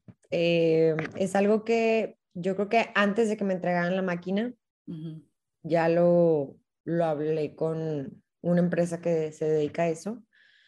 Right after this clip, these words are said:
Speaker 1: Y estoy en eso. Yo creo que la franquicia sería en sí que tuvieras como tu máquina, ¿sabes? De
Speaker 2: Ya.
Speaker 1: que in-, fuera todo tu máquina,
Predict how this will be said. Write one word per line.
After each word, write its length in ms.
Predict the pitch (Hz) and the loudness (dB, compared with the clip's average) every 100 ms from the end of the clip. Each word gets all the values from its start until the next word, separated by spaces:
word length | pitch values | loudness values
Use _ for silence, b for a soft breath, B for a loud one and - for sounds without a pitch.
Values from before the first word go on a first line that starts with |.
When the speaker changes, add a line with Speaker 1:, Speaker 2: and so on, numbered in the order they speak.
| b b - | b b -2
Speaker 1:
Y 100 | 208 | 0
estoy 240 | 208 208 | 2 4
en 120 | 208 220 | 4 2
eso. 300 | 214 180 151 | 0 -4 -6
Yo 180 | 180 190 | -2 0
creo 160 | 202 202 | 0 2
que 80 | |
la 160 | 214 208 | 2 2
franquicia 520 | 185 180 175 190 190 | 0 -2 -2 -4 -4
sería 840 | 185 202 180 170 165 165 165 - - | -2 0 2 2 2 2 0 -2 -4
en 200 | - 165 | -6 -6
sí 180 | 165 170 | -6 -4
que 120 | 175 | -2
tuvieras 440 | 175 180 180 165 175 | -2 2 2 0 -2
como 280 | 180 156 - | -4 -4 -4
tu 80 | 185 | -4
máquina, 460 | 175 170 156 147 | -4 -6 -10 -10
¿sabes? 540 | - - 285 294 - _ _ _ - | -12 -8 -8 -8 -16 _ _ _ -10
De 140 | - | -6
Speaker 2:
Ya. 40 | 151 | -4
Speaker 1:
que 300 | 78 76 - _ - | -4 -6 -8 _ -2
in-, 240 | 180 170 | 0 0
fuera 400 | - - 185 175 | -4 2 4 4
todo 200 | 180 175 | 4 4
tu 80 | 175 | 4
máquina, 720 | 208 233 220 220 214 214 214 | 2 2 2 2 2 -2 -6